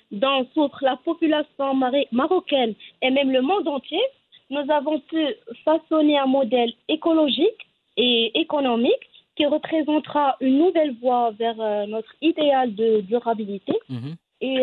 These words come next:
Speaker 1: euh, cela, bien sûr, par le biais de plusieurs projets sur lesquels, euh, euh, nous avons travaillé toute une année pour participer enfin à la compétition nationale Enactus Morocco.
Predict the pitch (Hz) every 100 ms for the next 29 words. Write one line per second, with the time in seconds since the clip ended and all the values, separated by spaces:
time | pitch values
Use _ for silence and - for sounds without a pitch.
0 | 240 220 214 - 254 233 339 320 302 359
1 | 392 - 277 277 247 240 269 262 240 247
2 | 240 233 - 285 339 330 339 - 269 254
3 | 247 359 - 262 240 247 - 269 254 240
4 | 214 202 202 - - - _ - 233 226
5 | 247 254 269 269 294 277 277 269 269 381
6 | 320 285 254 247 427 - _ _ - 302
7 | - 311 - 294 285 - 302 285 269 262
8 | 277 262 254 240 226 240 240 240 - 226
9 | 220 214 240 220 208 - 208 196 - -
10 | 196 180 175 320